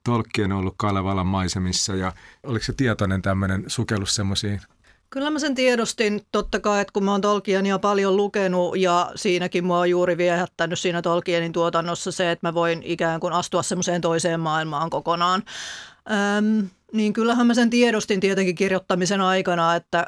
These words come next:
Speaker 2: Kalevala on ollut yksi Tolkienin monista vaikutteista, ja nyt, ja mä olen epäilemättä kirjailijana saanut joitakin vaikutteita Tolkienilta, koska olen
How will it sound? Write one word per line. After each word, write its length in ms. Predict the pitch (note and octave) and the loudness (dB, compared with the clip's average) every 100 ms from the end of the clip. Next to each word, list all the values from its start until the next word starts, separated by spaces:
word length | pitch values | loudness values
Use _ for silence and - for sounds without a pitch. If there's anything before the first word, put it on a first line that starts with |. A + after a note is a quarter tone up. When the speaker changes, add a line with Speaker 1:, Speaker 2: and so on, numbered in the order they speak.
| - | -2
Speaker 2:
Kalevala 560 | F#3+ F3+ F3 F3 E3+ E3+ | 0 2 4 4 4 4
on 140 | F3 | 2
ollut 280 | E3+ E3+ F3 | 2 0 2
yksi 320 | F#3 - G3+ | 0 0 -2
Tolkienin 520 | F3+ F3+ F3 F3 F#3 | 0 0 2 0 2
monista 380 | F#3 F#3 F#3+ F3+ | 2 0 0 2
vaikutteista, 1000 | E3+ E3+ F3 E3+ - E3+ F3 - F3 E3 | 2 2 0 -2 0 0 0 0 2 2
ja 360 | F3 E3+ E3+ D3+ | 2 2 2 2
nyt, 300 | E3+ F3+ F3 - _ - | -2 0 -2 -4 _ -6
ja 380 | F3 E3+ E3 - | 0 2 2 0
mä 160 | F3 F3 | 0 2
olen 180 | F3 | 2
epäilemättä 760 | F3 F3+ F3+ E3 E3+ F3 - E3+ - | 0 0 0 2 0 -2 0 -2 -2
kirjailijana 640 | - F3+ F3 D#3+ E3+ E3+ F3 | -4 -2 0 2 2 0 0
saanut 260 | F#3 E3 F3 | 0 2 2
joitakin 380 | F3 E3+ F3 E3 | 2 0 -2 0
vaikutteita 540 | E3 E3+ - F3 E3+ | 0 0 0 2 2
Tolkienilta, 720 | F#3+ G3 F#3+ F3+ D#3+ E3 F3 | 2 0 0 -2 0 0 0
koska 300 | D#3+ - E3+ | -2 -4 -2
olen 260 | D#3 D#3+ | 0 -2